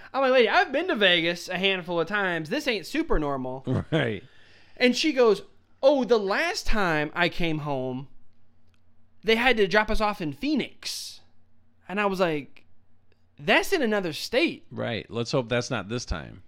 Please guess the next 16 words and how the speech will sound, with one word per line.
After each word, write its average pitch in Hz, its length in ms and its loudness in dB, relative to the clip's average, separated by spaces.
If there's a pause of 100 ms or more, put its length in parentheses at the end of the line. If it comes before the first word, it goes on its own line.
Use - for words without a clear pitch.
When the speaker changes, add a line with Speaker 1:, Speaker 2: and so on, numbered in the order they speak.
Speaker 1:
That's 311 220 4
not 339 140 6
where 269 120 8
my 247 140 8
connecting 220 460 2
flight's 294 440 2
at. 131 240 2 (600)
Like, 180 280 2 (160)
that 262 160 8
would 339 140 6
be 254 100 6
a 190 60 6
problem. 220 380 6
And 180 120 0
she 254 140 -4
goes, 196 240 2